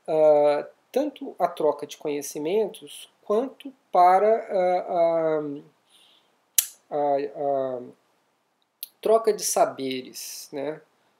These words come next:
Como, ah, vocês podem interagir e como vocês podem solucionar determinados problemas. Ah, o vídeo que vem a seguir vai explicar, eh, de uma forma mais específica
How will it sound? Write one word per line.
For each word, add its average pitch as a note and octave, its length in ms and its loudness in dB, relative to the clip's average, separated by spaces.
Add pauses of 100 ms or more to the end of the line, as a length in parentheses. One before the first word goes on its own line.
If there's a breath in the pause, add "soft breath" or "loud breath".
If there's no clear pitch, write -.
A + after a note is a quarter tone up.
(240)
Como, E3 680 -2
ah, C#3+ 520 2
vocês D3+ 380 -8
podem C#3+ 360 0
interagir D3 840 -4
e E3 140 -16
como D#3+ 180 -6
vocês D#3 400 -10
podem D3 320 -4
solucionar C#3+ 640 -6
determinados C#3+ 520 -10
problemas. - 640 -14 (720 soft breath)
Ah, F3 240 -2
o G#3 80 -2
vídeo B3 320 -2
que E3+ 120 -10
vem D3+ 220 0
a C#3+ 40 -4
seguir E3 460 -6
vai F3 140 -4
explicar, E3 840 -2
eh, D3 280 2
de D3 160 -10
uma D#3+ 180 -6
forma C#3 360 -4
mais C3+ 300 -6
específica E3 1120 -10